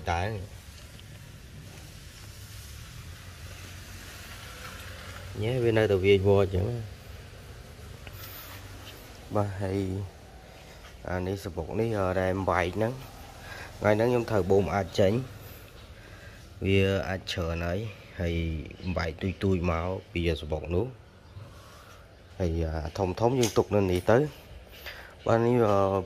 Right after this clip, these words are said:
của Yellow. Yellow, ờ, Galaxy Star. Hay cho môi nâng, ờ, ờ, Red Galaxy ấy. Ta mình đông mua là hai đấy vì tranh tới chia, tới chia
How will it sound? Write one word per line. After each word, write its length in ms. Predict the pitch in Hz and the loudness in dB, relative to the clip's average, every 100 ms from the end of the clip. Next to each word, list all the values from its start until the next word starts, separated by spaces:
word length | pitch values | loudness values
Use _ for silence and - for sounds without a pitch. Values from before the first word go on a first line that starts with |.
| 90 | -2
của 180 | 82 - 90 107 | -2 -2 -6 2
Yellow. 680 | 107 101 95 95 92 90 98 101 - - - - - - - - - - - - | 6 6 6 6 4 2 -2 -4 -10 -14 -18 -18 -18 -20 -20 -20 -20 -20 -20 -6
Yellow, 520 | 95 101 98 92 95 | 2 4 4 4 4
ờ, 300 | 90 85 82 - - | 2 0 -2 -6 -2
Galaxy 720 | 95 73 - 131 131 139 143 135 120 - | 0 0 -2 2 2 2 0 -4 -8 -14
Star. 600 | - - 123 131 135 143 - - - - - | -8 6 6 8 4 2 -4 -14 -18 -18 -6
Hay 140 | - 92 | 0 4
cho 80 | 98 | 6
môi 240 | 95 95 | 6 6
nâng, 480 | 90 87 82 78 78 85 - - - - - - - - | 4 4 2 0 -4 -8 -12 -20 -20 -20 -20 -20 -20 -4
ờ, 500 | - 87 85 82 78 - - - - - - - - - - - - - - - - - - - | 2 4 4 2 -2 -8 -18 -20 -20 -20 -20 -20 -20 -20 -20 -20 -20 -20 -20 -20 -20 -20 -20 0
ờ, 120 | 104 101 | 6 8
Red 180 | 110 - | 8 4
Galaxy 580 | - 95 85 - 156 156 | 4 4 4 2 4 6
ấy. 120 | 143 120 113 - - - - - - - - - | 4 4 -8 -16 -20 -20 -20 -20 -20 -18 -20 2
Ta 300 | - 147 147 143 | 10 12 12 10
mình 160 | 117 | 8
đông 180 | 113 131 | 6 6
mua 100 | 135 | 8
là 120 | 110 | 6
hai 160 | 110 117 | 8 6
đấy 220 | 139 156 | 8 6
vì 160 | 123 120 | 4 4
tranh 200 | 123 117 | 6 6
tới 180 | 107 117 | 6 0
chia, 380 | - 113 107 101 | 4 6 8 6
tới 100 | 98 101 | 2 2
chia 140 | 113 | 2